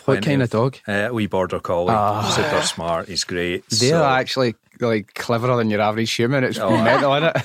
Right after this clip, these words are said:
Speaker 2: it? <laughs>
Speaker 1: He's way better behaved than my kids,
Speaker 2: Oh,
Speaker 1: I'll tell
Speaker 2: really?
Speaker 1: you that anyway.
Speaker 2: <laughs>
Speaker 1: But, uh, did that, lots of walks with him, you know,
Speaker 2: Yeah.
Speaker 1: did lots in the garden, lots of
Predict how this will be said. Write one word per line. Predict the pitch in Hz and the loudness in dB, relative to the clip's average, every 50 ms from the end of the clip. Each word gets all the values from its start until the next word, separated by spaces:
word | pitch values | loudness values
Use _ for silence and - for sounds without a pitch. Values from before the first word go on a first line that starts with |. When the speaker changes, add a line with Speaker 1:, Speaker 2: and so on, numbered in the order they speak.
| - | 0
Speaker 2:
it? | 208 185 | 0 0
<laughs> | |
Speaker 1:
He's | - 190 185 180 - 151 | 2 2 0 0 0 -2
way | - 127 120 107 110 127 123 123 | -6 -6 -6 -2 0 0 2 2
better | 120 - 117 110 113 113 | 2 2 2 2 2 2
behaved | 104 107 95 101 104 90 - | 0 -2 0 0 -2 -4 -2
than | - 98 90 | -4 -4 -2
my | 90 85 | -2 -4
kids, | - 101 92 90 80 - | -2 -2 -4 -2 0 0
Speaker 2:
Oh, | - 139 | 2 2
Speaker 1:
I'll | 139 131 | 2 4
tell | 123 135 151 | 2 2 2
Speaker 2:
really? | - | 2
Speaker 1:
you | - 90 | 2 2
that | 92 95 95 104 98 | 2 2 2 2 2
anyway. | 92 95 92 90 92 92 92 - _ - - | 0 0 0 0 -2 -2 -4 -8 _ -20 -20
Speaker 2:
<laughs> | - - - _ | -20 -20 -14 _
Speaker 1:
But, | - 107 110 120 - - | 0 0 0 0 0 0
uh, | 123 113 117 120 | 2 2 2 2
did | 123 113 131 120 101 - | 0 0 0 0 0 2
that, | 98 95 98 101 - 113 | 2 2 2 0 0 -2
lots | 107 110 - - - | -4 -4 -2 -4 -8
of | 101 | -4
walks | 95 98 95 95 - - | -4 -2 -4 -2 -4 -4
with | - 95 87 | -4 -2 -2
him, | 95 98 95 95 98 95 95 92 90 - _ _ _ _ _ _ - | -2 -2 -2 -2 -2 -4 -4 -4 -6 -10 _ _ _ _ _ _ -8
you | 95 | -6
know, | 82 80 80 78 - _ _ _ _ - | -4 -4 -4 -6 -8 _ _ _ _ -4
Speaker 2:
Yeah. | 107 95 - | -2 0 0
Speaker 1:
did | 90 85 | 0 0
lots | 92 87 87 - - - | 0 -2 -2 0 -2 -6
in | - | -6
the | 85 | -4
garden, | 82 95 92 90 92 92 85 98 | -2 -2 0 0 0 -2 -4 -6
lots | 92 95 - - - | -6 -6 -6 -6 -6
of | 95 87 80 | -6 -8 -8